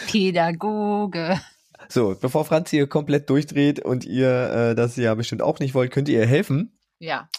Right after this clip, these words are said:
Speaker 2: In, äh, dem ihr Kontakt zu ihr aufnehmt. Äh, schickt ihr doch einfach mal, äh,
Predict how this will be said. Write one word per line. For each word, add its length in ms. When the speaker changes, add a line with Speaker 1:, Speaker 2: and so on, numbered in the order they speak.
Speaker 2:
In, 260
äh, 300
dem 220
ihr 300
Kontakt 320
zu 120
ihr 120
aufnehmt. 560
Äh, 260
schickt 220
ihr 60
doch 120
einfach 280
mal, 1000
äh, 40